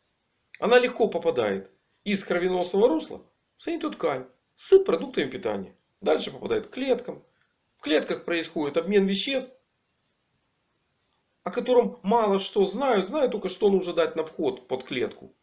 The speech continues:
А дальше с той же водой продукты жизнедеятельности, шлаки или токсины.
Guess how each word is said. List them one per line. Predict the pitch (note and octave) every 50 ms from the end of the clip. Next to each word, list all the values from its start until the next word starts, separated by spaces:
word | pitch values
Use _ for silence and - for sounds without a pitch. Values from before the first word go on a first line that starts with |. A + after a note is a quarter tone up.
| _ _ _ _ _ _ _ _ _ _ _ _ _ _ _ -
А | - B3
дальше | A#3+ D#4+ D#4 C#4+ B3+ - - - - - _ _ _
с | -
той | - F#4 F4+ C4
же | G#3+ G#3+
водой | F3+ F#3+ - - F3 E3+ D3+ D3+ - _ _ _ _ _ _
продукты | - - E3 D#3 D#3 - - D#3
жизнедеятельности, | C3+ D3+ D3+ C#3+ C#3+ D3+ D3+ F#3+ A3+ G#3+ G#3 - E3 C#3 B2+ B2+ - B2+ B2
шлаки | B2+ - G#3+ A#3 A3+ G3+ G3 - D#3
или | C#3+ C#3 C3+
токсины. | - D3 C#3+ - - A#3+ A3+ F#3+ D3 -